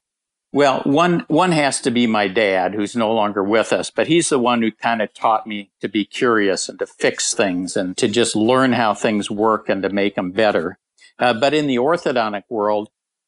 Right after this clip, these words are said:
my mentor in training was Bill Profit, and I've had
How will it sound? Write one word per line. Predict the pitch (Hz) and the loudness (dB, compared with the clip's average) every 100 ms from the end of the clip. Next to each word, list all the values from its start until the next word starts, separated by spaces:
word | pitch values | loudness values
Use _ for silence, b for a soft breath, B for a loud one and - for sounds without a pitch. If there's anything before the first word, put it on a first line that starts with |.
| - | -4
my | 113 113 104 | 0 0 0
mentor | 107 113 131 127 120 | -2 0 -2 0 -2
in | 101 | -2
training | - 131 123 113 | -2 -2 0 -2
was | 104 101 | -2 -4
Bill | 104 120 113 | -2 0 0
Profit, | 110 - 110 113 - 101 - | -2 0 2 2 0 -4 -2
and | |
I've | 101 95 | -4 -2
had | 117 110 104 | 0 2 0